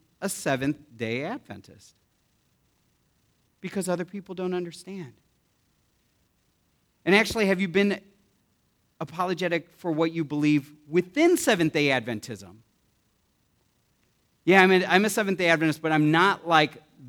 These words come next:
that group of Seventh-day Adventists. And I feel in my heart,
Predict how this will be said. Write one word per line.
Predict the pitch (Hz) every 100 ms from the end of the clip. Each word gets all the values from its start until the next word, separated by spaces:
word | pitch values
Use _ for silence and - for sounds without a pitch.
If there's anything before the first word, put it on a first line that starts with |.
| 117
that | 147 170 180 - - _ _ _ _ _ _ _ 120
group | 107 131 139 123
of | 110
Seventh-day | - 113 107 104 101 95
Adventists. | 92 95 _ 131 _ _ _ _ _ _ _ _ _ _ _ _ _ _ _ _ _ _ _ _ _ _ _ _ _ _ _ _ _ _ _ _ _ _ _ _ _ _ _ _ -
And | 151
I | 143 - _ _
feel | - 208 220 214
in | - 170
my | 143 151
heart, | - 170 104 -